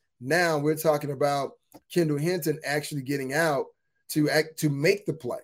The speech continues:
because the ball was kinda, like, batted down. And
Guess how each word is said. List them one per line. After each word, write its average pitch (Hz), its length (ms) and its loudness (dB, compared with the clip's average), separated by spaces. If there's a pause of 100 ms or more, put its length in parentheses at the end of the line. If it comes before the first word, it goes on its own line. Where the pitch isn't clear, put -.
because 139 220 -2
the 131 80 -8
ball 156 260 4
was 147 140 -6
kinda, 147 220 -2
like, 120 200 -4
batted 135 300 -4
down. 160 400 2 (460)
And 147 680 0